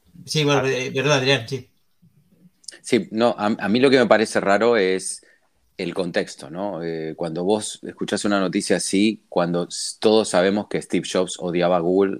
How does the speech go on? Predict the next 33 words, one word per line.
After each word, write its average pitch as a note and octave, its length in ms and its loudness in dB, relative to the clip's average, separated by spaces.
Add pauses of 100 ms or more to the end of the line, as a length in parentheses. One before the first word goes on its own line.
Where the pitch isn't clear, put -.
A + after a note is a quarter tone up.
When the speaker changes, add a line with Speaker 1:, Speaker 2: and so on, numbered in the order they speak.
Speaker 2:
eh, D#2+ 260 -10 (360)
especialmente F2+ 540 0
como E2 320 -2
le D#2+ 140 -2
co-, - 160 -12 (920)
compró, E2+ 540 4 (120)
bueno, D#2+ 280 -4
le D#2 120 -2
copió, F#2 520 4 (500)
eh, D#3+ 460 0
el - 60 -4
sistema F2+ 300 2
operativo, E2+ 400 6
entre E2 180 2
comillas, F2 440 2
¿no? F#2 160 2
Porque, E2+ 180 2
bueno, D#2+ 200 0
Android F2 240 0
no F2 100 0
es, - 360 -4
no - 100 -4
es E2+ 180 -4
iPhone, F#2+ 440 2
pero, E2 160 2
bueno, E2 200 0
digamos F#2 260 0
que F2 120 0
se - 160 0
basaron F2+ 420 2
en F2 80 -2
ellos, - 300 -8
¿no? - 120 -18